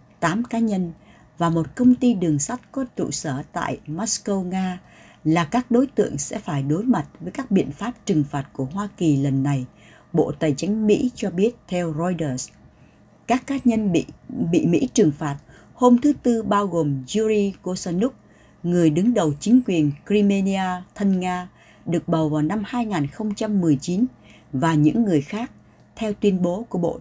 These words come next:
Tài chính Mỹ. Quyết định trừng phạt được Mỹ đưa ra một ngày trước chuyến thăm Ukraine của Ngoại trưởng Mike Pompeo. Bộ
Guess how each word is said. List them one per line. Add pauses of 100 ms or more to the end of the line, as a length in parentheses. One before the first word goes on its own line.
Tài
chính
Mỹ. (1200)
Quyết
định
trừng
phạt (140)
được
Mỹ
đưa
ra
một
ngày (380)
trước (140)
chuyến
thăm (140)
Ukraine (400)
của
Ngoại
trưởng
Mike (180)
Pompeo. (640)
Bộ